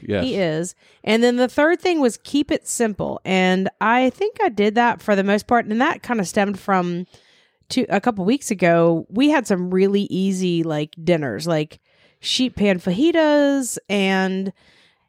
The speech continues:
Speaker 2: just, like, crock pot dinners, things that were, like, cooking was easy, cleanup was easy.
Speaker 1: Yep.
Speaker 2: So, and I feel like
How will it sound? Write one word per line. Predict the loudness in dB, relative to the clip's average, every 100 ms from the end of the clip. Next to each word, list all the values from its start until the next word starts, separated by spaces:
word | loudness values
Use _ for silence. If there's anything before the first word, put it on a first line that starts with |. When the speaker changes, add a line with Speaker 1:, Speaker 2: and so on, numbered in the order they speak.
| _ _ _ _ _ -4
Speaker 2:
just, | -4 -2
like, | -4 -2
crock | -2 -2 0
pot | 0 2
dinners, | 2 2 0
things | 0 0 2
that | 0 2
were, | 2 0 0
like, | -2 -4 _ _ _ _ _ -4
cooking | -4 -2 0
was | 2
easy, | 2 0 -2 -4
cleanup | -8 -2 0 0 0
was | 0
easy. | 0 0 0
Speaker 1:
Yep. | 0 -2
Speaker 2:
So, | -2 -2 0 0
and | 0 -2 0
I | -2
feel | 2 2
like | 2 2 0